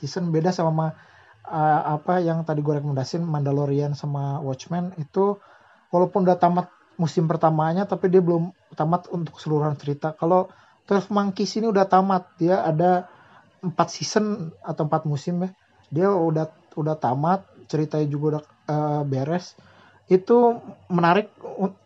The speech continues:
mungkin kalau kalian pernah dengar film Twelve, film judulnya Twelve Monkeys, itu emang base series ini dari film tersebut. Dulu kan filmnya dimainin Bruce Willis, ini series kayak versi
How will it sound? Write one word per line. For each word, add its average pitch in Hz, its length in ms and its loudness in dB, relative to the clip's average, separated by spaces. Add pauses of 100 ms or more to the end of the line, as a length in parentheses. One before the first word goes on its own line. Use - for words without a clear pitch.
mungkin 190 260 -2
kalau 202 320 2
kalian 196 560 4
pernah 190 300 -2
dengar 175 640 -2
film 165 320 -4
Twelve, 160 260 -4 (540)
film 190 480 -2
judulnya 170 260 2
Twelve 165 240 -2
Monkeys, 165 540 -4 (500)
itu 202 400 0
emang 214 560 0
base 175 260 0
series - 560 -6
ini 196 140 -4
dari 190 320 0 (320)
film 170 240 0
tersebut. 170 480 -2 (600)
Dulu 165 260 2
kan 220 240 2
filmnya 190 320 0
dimainin 170 380 0
Bruce 160 180 -4
Willis, 170 320 -2
ini 180 160 -4 (400)
series 202 600 -2 (480)
kayak 196 500 4
versi 190 640 -2